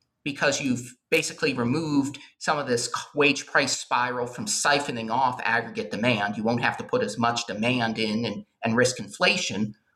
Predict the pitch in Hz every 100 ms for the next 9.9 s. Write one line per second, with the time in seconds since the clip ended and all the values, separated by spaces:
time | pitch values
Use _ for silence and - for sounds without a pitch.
0 | _ 233 294 233 220 226 - 170 175 -
1 | 170 147 - 160 151 139 120 110 - -
2 | - _ - 107 110 123 110 247 320 294
3 | 151 143 165 - _ 196 247 285 208 233
4 | 240 220 214 185 180 180 233 - - 220
5 | 277 220 165 147 151 151 139 - 120 117
6 | 113 110 - 98 107 - - - - -
7 | 202 202 185 170 - 143 196 180 170 -
8 | 170 139 156 - 127 131 147 131 139 -
9 | 131 117 - - 139 160 - 90